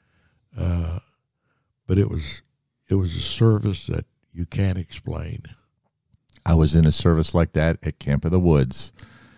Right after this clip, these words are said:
Speaker 2: uh, with Brother Cofield, and same thing. Nothing was happening, and Satan was gripping, and, and a guy named Davis Keys,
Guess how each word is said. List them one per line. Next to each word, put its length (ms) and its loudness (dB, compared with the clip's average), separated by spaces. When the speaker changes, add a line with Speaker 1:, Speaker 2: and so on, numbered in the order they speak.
Speaker 2:
uh, 120 0
with 180 -2
Brother 220 0
Cofield, 720 0
and 400 -6
same 340 2
thing. 280 2
Nothing 320 2
was 180 0
happening, 480 -2
and 200 -4
Satan 440 -2
was 300 -4
gripping, 640 0
and, 220 -8
and 100 -4
a 40 0
guy 220 0
named 260 2
Davis 400 4
Keys, 840 0